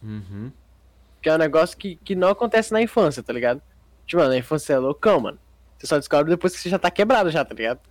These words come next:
Speaker 1: <laughs>
Speaker 2: Só descobre que não podia pular da árvore quando você já tá sem tornozelo.
Speaker 1: Pior que é verdade, hein, mano. Ô, mas isso é, isso é...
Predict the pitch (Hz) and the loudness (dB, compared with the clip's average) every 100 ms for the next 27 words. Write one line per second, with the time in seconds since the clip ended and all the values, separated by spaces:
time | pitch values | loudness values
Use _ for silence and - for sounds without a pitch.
0 | _ 113 117 113 156 147 175 139 185 - | _ -6 -4 -2 -2 0 0 0 -4 -2
1 | 190 202 196 196 180 175 160 190 190 202 | 2 2 2 2 2 2 0 0 0 -2
2 | 208 226 220 208 202 226 220 233 233 254 | -2 -2 0 0 0 -2 0 2 4 4
3 | 240 175 147 _ _ _ _ _ - - | 4 2 0 _ _ _ _ _ -20 -20
4 | - 180 190 151 - 120 107 - 117 120 | -20 -12 -12 -12 -4 -2 -2 -6 -6 -4
5 | 113 107 113 110 104 95 _ _ _ _ | -4 -6 -8 -10 -10 -14 _ _ _ _
6 | _ _ _ _ _ _ _ _ _ _ | _ _ _ _ _ _ _ _ _ _
7 | _ - 147 127 123 143 139 156 117 131 | _ -4 -2 0 0 -2 0 -2 0 -4
8 | - 156 151 147 139 135 131 123 113 107 | -2 0 0 0 0 0 -2 -4 -4 -6
9 | 104 | -6